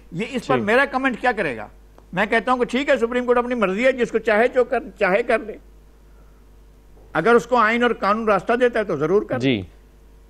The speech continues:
Speaker 1: आइन ने ये रास्ता तो नहीं दिया
Speaker 2: सही
Speaker 1: था
Speaker 2: है।
Speaker 1: ना कि आप
Speaker 2: अ,
Speaker 1: नब्बे
Speaker 2: दुरानी
Speaker 1: दिन को
Speaker 2: साहब,
Speaker 1: क्रॉस करके
Speaker 2: आखिरी
Speaker 1: एक सौ छह
Speaker 2: कमेंट,
Speaker 1: दिन कर दें
Speaker 2: ये,
Speaker 1: या एक सौ बाईस
Speaker 2: ये बता
Speaker 1: दिन कर दें।
Speaker 2: दीजिए कि क्या आपके ख्याल में तौहीन अदालत यहाँ पर लगनी चाहिए,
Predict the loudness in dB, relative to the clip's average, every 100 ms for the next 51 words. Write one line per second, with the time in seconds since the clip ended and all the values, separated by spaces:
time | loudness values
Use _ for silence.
0 | -20 -20 -20 -20 -20 -20 -20 -8 -2 2
1 | 4 4 4 2 2 0 0 2 2 4
2 | 4 4 4 4 2 2 2 2 2 2
3 | 4 4 4 4 4 4 2 2 4 6
4 | 4 4 4 4 2 0 0 4 4 4
5 | 2 2 4 4 4 6 4 4 4 4
6 | 4 2 4 4 4 2 4 4 4 2
7 | 4 4 4 4 4 4 4 2 4 4
8 | 2 2 2 4 4 4